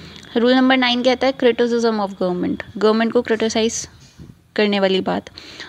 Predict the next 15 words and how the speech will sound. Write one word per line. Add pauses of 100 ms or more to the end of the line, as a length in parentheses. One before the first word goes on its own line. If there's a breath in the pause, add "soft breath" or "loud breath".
(140 loud breath)
तो
rule
ten
कहता
है
evidence
before (100)
committee
or
any
other
authority,
मान
लो
आपको